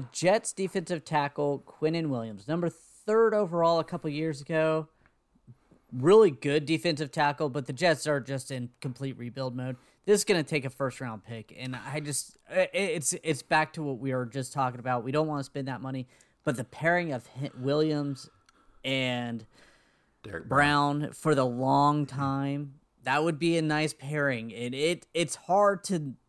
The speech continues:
Speaker 1: not wanna go there, especially when you think you're probably gonna be drafting around fourteen or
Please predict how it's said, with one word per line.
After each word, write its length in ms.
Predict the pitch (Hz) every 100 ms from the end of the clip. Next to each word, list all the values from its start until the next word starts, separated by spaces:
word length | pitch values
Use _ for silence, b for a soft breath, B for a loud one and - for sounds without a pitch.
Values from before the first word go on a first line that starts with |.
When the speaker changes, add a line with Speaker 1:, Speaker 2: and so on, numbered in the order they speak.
| _ -
Speaker 1:
not 300 | 151 170 147
wanna 220 | 156 151
go 220 | 151 156
there, 320 | 131 117 117 104
especially 480 | - - 165 -
when 180 | 160 147
you 100 | 143
think 300 | 127 160 147
you're 120 | 156
probably 640 | 135 - 139 139 151 143 151
gonna 180 | 135 139
be 140 | 135
drafting 460 | 127 139 135 - 135
around 360 | 127 131 127
fourteen 840 | 123 - 131 - - 139 139 135 131
or 180 | 120